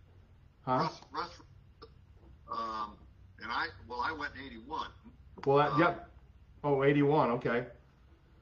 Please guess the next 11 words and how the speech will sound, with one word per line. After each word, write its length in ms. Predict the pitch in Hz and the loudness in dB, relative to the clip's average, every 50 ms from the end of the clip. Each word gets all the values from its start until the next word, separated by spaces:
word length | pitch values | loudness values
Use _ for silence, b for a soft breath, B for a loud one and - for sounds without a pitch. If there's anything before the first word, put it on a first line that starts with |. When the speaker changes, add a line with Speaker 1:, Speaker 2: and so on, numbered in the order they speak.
| - - | -14 -10
Speaker 2:
Yeah, 180 | 135 131 117 | -10 -8 -8
so 360 | - - - 160 - - 123 131 139 | -10 -10 -8 -8 -8 -6 -6 -8 -8
it 100 | - - | -8 -8
was, 280 | 151 139 135 - - - | -8 -8 -8 -10 -10 -8
uh, 280 | - - 120 120 117 113 - - - - - - - - - - - - - - - - - 120 | -6 -4 -4 -4 -4 -6 -10 -14 -20 -20 -20 -20 -20 -20 -20 -20 -20 -20 -20 -20 -20 -20 -12 -12
uh, 60 | 131 127 127 | -10 -10 -8
yeah, 220 | 131 131 131 127 135 | -6 -6 -6 -6 -6
it 80 | 139 | -8
was 140 | 160 165 165 | -10 -10 -8
a 60 | 160 | -8
mass 280 | 156 156 160 165 170 170 | -6 -4 -4 -4 -4 -8